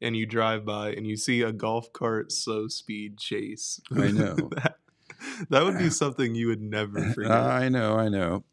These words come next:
Speaker 2: Anyway, he said, "Be a better person." Of course, he didn't set the bar very high.
Speaker 1: No, he did
Speaker 2: Uh,
Speaker 1: not.
Speaker 2: <laughs> so anyway,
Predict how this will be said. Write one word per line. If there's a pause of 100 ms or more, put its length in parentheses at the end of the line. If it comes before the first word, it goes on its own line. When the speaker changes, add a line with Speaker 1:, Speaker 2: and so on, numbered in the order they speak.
Speaker 2:
Anyway, (220)
he
said,
"Be
a
better
person."
Of
course,
he
didn't
set
the
bar
very
high. (260)
Speaker 1:
No,
he
did
Speaker 2:
Uh, (540)
Speaker 1:
not. (300)
Speaker 2:
<laughs>
so
anyway,